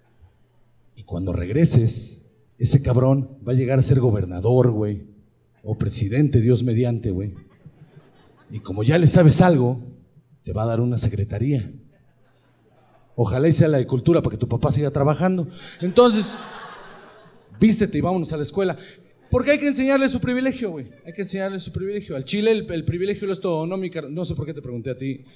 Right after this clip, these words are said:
específicamente. Pero estabas haciéndole así. Entonces dije, "Este güey sabe cosas. Este güey sabe cosas". <laughs>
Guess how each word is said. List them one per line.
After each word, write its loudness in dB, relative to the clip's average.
específicamente. 0
Pero 0
estabas 8
haciéndole 2
así. 4
Entonces -4
dije, 0
"Este 0
güey 2
sabe -2
cosas. -6
Este -16
güey -6
sabe -6
cosas". -10
<laughs> -4